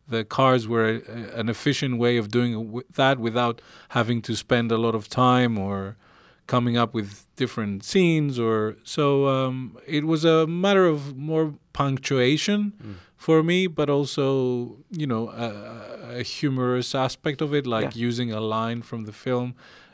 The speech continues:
Speaker 1: uh, making it into a chapter. I guess it's quite a literary, uh, device, uh, in some ways.
Speaker 2: Well, so you have written most of the screenplays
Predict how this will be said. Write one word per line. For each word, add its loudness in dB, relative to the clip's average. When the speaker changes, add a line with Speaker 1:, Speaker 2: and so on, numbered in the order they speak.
Speaker 1:
uh, 0
making -2
it -4
into -4
a 2
chapter. 0
I 8
guess 8
it's -4
quite 6
a 6
literary, 4
uh, -6
device, -6
uh, -6
in -6
some -6
ways. -8
Speaker 2:
Well, 2
so 2
you 0
have -2
written -4
most -2
of -4
the -8
screenplays -4